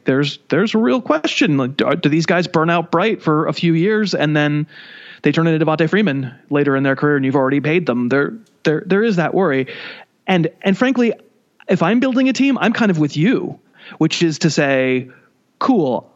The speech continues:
great. If I could find Nick Chubb, I would be psyched. I would just have Nick Chubb and he'd be my guy. But if I can't, I can find a fair number of very talented players who look like all the guys you just mentioned, the Aaron Joneses, Darrell Hendersons, Jerick McKinnon.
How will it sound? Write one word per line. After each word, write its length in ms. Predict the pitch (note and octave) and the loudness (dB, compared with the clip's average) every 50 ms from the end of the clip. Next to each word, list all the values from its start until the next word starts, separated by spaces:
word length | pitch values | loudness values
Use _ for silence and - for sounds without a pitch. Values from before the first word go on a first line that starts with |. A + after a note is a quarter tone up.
| _ _ | _ _
great. 380 | - F3 G#3+ B3 F3 C3+ - - | -2 0 2 2 2 0 0 -2
If 120 | E3 D3 | 0 0
I 120 | E3 F3 G#3+ | 0 0 0
could 200 | - B3 G3 D#3 | 0 -2 -4 -2
find 380 | - F3+ E3+ G3 A#3 A#3 A3 | -2 0 0 2 2 2 2
Nick 160 | G#3+ A3 A3 | 2 0 -2
Chubb, 380 | - - A3+ E3 B2+ A#2+ C3 - | -2 -2 -2 0 0 -2 -2 -2
I 140 | - D3 D#3 | -2 0 0
would 100 | D3+ D3 | 0 0
be 120 | C3 D3 C#3 | 0 -2 0
psyched. 340 | - D#3 A#2 G2+ - - | 0 -2 -2 -2 -6 -6
I 120 | - - C#3 | -2 0 0
would 120 | B2+ B2+ | 0 0
just 240 | - D3 - - - | 0 -2 -4 -4 -2
have 180 | C#3+ C#3+ B2+ D#3 | -2 0 0 0
Nick 100 | D#3 - | 0 0
Chubb 240 | - D3 C3+ C3 | 0 0 0 0
and 80 | C3+ C3 | 0 0
he'd 160 | C#3+ D3+ C#3+ | 2 0 0
be 120 | B2+ C3 B2+ | 0 0 0
my 160 | B2+ A#2+ B2+ | 0 0 0
guy. 320 | C3+ B2 A2+ - - - - - - - | 0 0 0 -2 -4 -6 -8 -8 -4 -2
But 80 | F3 | 0
if 80 | E3 - | 0 2
I 80 | F#3 G#3+ | 0 0
can't, 600 | G3+ - - D3 D3 C#3+ G3 C#4 D4+ - - - - - | -2 -4 -4 -2 0 0 0 0 -2 -6 -10 -12 -6 -6
I 60 | - | -2
can 120 | A3 D#4 C4+ | 0 0 0
find 280 | D4+ D#4 D#4+ C#4+ - - _ _ _ _ - | 2 0 0 -2 -4 -6 _ _ _ _ -6
a 80 | F3+ | -6
fair 280 | E3 - - E3 E3+ A3+ | -4 -2 0 0 0 2
number 240 | A#3+ A#3 A#3+ B3 A#3 | 2 0 0 0 0
of 80 | A3+ | -2
very 460 | F#3+ F#3 - D#3 E3 D#3+ G3+ A3+ A#3 F#3 | -4 -6 -4 -2 0 0 2 0 0 0
talented 360 | G3 E3+ D3+ D3+ - D#3 D3 | 0 0 2 2 0 0 0
players 400 | D3+ E3 G3+ A#3 F3 C#3+ - - | 0 0 0 0 0 -2 -4 -2
who 180 | - E3+ D3 | 0 0 0
look 220 | C3+ C#3+ C#3+ - - | 2 0 -2 -2 -2
like 260 | C#3 C3 B2+ C3 - | -2 0 0 -2 -4
all 220 | - C#3 C#3 C#3 | -2 -2 0 0
the 140 | B2+ C3+ B2+ | 0 0 -2
guys 340 | B2 - C3+ B2+ B2+ B2+ B2 | -2 -2 -2 0 0 0 0
you 80 | C3+ B2+ | 0 0
just 200 | C3 B2+ B2 C3+ | 0 -2 -2 0
mentioned, 440 | B2+ A#2+ B2 - C3+ B2 B2 A#2+ | -2 -2 -2 -2 -2 0 0 0
the 140 | A2+ A#2 A2+ | 0 0 2
Aaron 180 | B2+ B2+ B2+ B2 | 2 0 0 0
Joneses, 380 | C3 B2+ A2+ A2 - C3 B2 | 0 0 -2 -2 -2 -4 -2
Darrell 220 | - C3 B2 C3 B2+ | 0 0 0 0 0
Hendersons, 420 | C3 A#2+ B2 C3 - C3+ A#2+ A#2 | 0 0 0 0 -2 -2 -4 -6
Jerick 460 | - - - - - G3 E3+ D#3+ D3+ | -8 -10 -6 -2 0 0 0 0 0
McKinnon. 520 | C#3+ C#3 - - D#3 D3 D3+ D3+ D3+ D3+ | -2 -2 0 0 0 2 0 0 0 -2